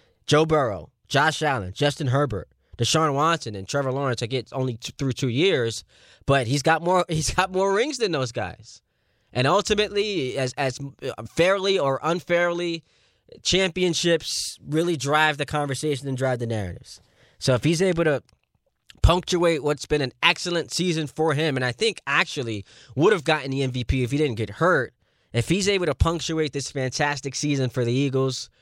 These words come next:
solidifying it with a championship, then I, I, I, I think going into next year,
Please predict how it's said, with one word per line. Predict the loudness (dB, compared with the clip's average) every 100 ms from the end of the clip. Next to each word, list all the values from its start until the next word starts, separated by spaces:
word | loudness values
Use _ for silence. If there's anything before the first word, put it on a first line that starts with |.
| _ _ -8
solidifying | -2 0 0 0 0 -2 -2
it | -2
with | -4
a | -4
championship, | 0 0 0 -2 -4 -2 -2 -2 -4 -16 _ _ _ -2
then | 2 2 0
I, | -2
I, | -2 -4
I, | -4 -6 -6
I | -8
think | -2 -2 0
going | 2 2 2
into | -2 -2
next | -2 -2 -2 -2
year, | 0 0 -2